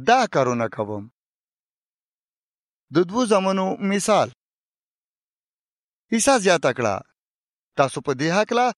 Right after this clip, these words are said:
څه فکر کوئ؟ یو سړی و چې دوه زمن یې لرل. هغه خپل مشر زوی ته ورغی او ورته ویې ویل، 'زویه، لاړ شه او نن د انګورو په باغ کې کار وکړه.'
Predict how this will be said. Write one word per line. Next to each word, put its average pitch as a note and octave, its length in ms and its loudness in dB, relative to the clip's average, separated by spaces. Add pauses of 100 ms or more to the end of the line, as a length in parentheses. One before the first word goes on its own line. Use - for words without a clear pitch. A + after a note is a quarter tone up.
(160)
څه - 140 -2
فکر F3 320 -4
کوئ؟ G#2 320 -4 (840)
یو C4 180 2
سړی E3 340 2
و A#2+ 80 -4 (600)
چې F3 100 -4
دوه F#3 200 2
زمن A3+ 300 -2
یې D#3 100 0
لرل. G#2+ 340 -2 (540)
هغه F3 260 2 (400)
خپل - 340 0
مشر B3+ 280 0
زوی D3 180 -2
ته C#3 100 -2
ورغی A#2 420 0 (160)
او F#3+ 120 0
ورته A3+ 240 0
ویې A#3+ 220 2
ویل، A2+ 260 0 (580)
'زویه، G3 340 0 (260)
لاړ B2 240 2
شه A#3 240 2 (360)
او C#3 140 2
نن G#3 200 -2
د A#3+ 80 2 (100)
انګورو A#3+ 360 -2
په E3 120 -2
باغ C#3 220 2
کې C#3+ 200 -6
کار C3+ 160 0
وکړه.' A#2+ 480 -6